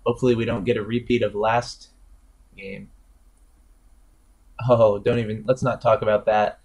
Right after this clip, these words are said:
<laughs> We're looking to redeem myself here. Hopefully I can get my move eight this time. <clears throat> So yeah, this is the longest time control that I've played yet.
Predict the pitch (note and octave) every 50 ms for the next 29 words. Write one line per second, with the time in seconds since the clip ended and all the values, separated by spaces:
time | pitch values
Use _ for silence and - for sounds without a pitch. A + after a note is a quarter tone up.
0 | _ _ _ _ _ _ _ _ - - - - - - B2+ A#2 A2 C3+ - B2+
1 | B2+ B2 B2+ - B2+ A#2 G#2+ G#2+ G#2+ G#2 A2+ A#2 A2 A2 G#2+ G#2 - - G2+ G2
2 | - - G2+ G2 F#2+ B2 B2 - C#3 C3 A#2+ A#2+ A#2+ A#2 - F2+ - A2+ G#2+ A2
3 | A#2 A#2 A2 G2+ - - - A#2+ A#2+ A2+ - - G#2 - - - - G#2+ G#2 G2+
4 | G2+ G#2 - - - - - - - - - - - - - - - - - -
5 | - B2+ C#3 D3 C#3+ B2 C3+ C3+ C3+ C3+ D3 C#3 B2 A#2 A2+ A#2+ C3+ D#3+ E3 E3
6 | D#3+ - - - D3+ C#3+ C#3 C#3+ C#3+ C#3 C#3 - C#3+ C#3 C#3+ C#3+ C#3+ B2 A#2+ A#2
7 | - - - B2 A#2 G#2+ G#2 G2+ G#2+ A2+ C3 C3+ -